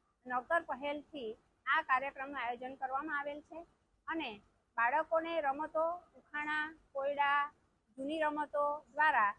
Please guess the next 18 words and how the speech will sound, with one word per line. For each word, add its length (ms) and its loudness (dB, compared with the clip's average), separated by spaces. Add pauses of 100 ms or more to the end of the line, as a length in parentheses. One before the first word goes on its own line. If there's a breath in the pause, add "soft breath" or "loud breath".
(260)
બાળકોમાં 540 0
સર્વાંગી 500 -4
વિકાસ 340 -4
થાય 400 -4 (360)
અને 160 -6
બાળકો, 680 0 (480)
અ, 80 -4
પોતાની 440 -2
શાળામાં 520 2
આવીને 420 -2 (580)
સુંદર, 420 4
અ, 360 2
રમતો 380 -2
રમે 400 -2 (380)
અને 180 -6
શાળાના 440 2
શિક્ષકો 480 -4
પણ 240 -4